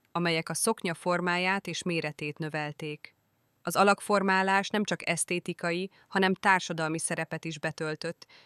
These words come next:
mivel a női alak a társadalmi státusz kifejezésére szolgált. Huszadik század, a kényelem és funkcionalitás forradalma. A huszadik század elején a fehér neműk radikális változáson mentek keresztül.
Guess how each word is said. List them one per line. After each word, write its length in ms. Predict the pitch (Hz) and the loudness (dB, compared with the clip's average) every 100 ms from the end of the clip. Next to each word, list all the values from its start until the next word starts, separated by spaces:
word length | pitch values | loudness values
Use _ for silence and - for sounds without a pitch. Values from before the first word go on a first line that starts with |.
| _ | _
mivel 260 | 190 190 190 | 2 4 6
a 80 | 202 | 6
női 360 | 208 202 175 | 6 4 2
alak 320 | - 170 180 | 0 0 0
a 80 | - | -4
társadalmi 640 | - 185 190 190 175 170 165 | 0 2 2 -2 -2 -2 -2
státusz 540 | - 165 165 175 - | -4 -2 -2 -4 -8
kifejezésére 840 | - 175 165 151 151 151 - 151 147 | -8 -6 -4 -4 -4 -8 -8 -8 -6
szolgált. 720 | - 147 139 73 73 - _ _ _ _ _ _ _ _ _ | -6 -6 -8 -8 -8 -10 _ _ _ _ _ _ _ _ _
Huszadik 440 | - 233 220 170 165 | -4 2 2 2 -2
század, 640 | - 170 165 165 165 180 _ _ | -2 0 0 -2 -6 -8 _ _
a 80 | - | -12
kényelem 460 | - 208 214 185 | -2 0 2 0
és 140 | 165 - | -2 -2
funkcionalitás 800 | 175 170 175 160 156 156 160 - | -4 -4 -4 -4 -6 -6 -8 -6
forradalma. 680 | 165 156 156 151 151 151 - _ _ _ _ _ _ _ _ | -6 -6 -6 -6 -6 -8 -12 _ _ _ _ _ _ _ _
A 100 | 185 | 2
huszadik 540 | 190 277 320 254 196 | 2 4 6 6 4
század 480 | - - 180 175 165 | 0 4 4 4 0
elején 480 | - 160 156 160 175 - | -2 -2 -2 -2 -2 -4
a 80 | |
fehér 380 | 170 254 254 240 | 2 4 4 4
neműk 340 | 220 196 185 - | 4 4 2 2
radikális 600 | 185 170 - 156 147 - | 2 2 -2 -2 -4 0
változáson 720 | 160 151 156 156 147 - 151 | 0 0 -2 -4 -4 -6 -6
mentek 360 | 147 147 151 - | -4 -6 -8 -10
keresztül. 640 | 151 147 - - 143 151 | -10 -10 -10 -12 -12 -12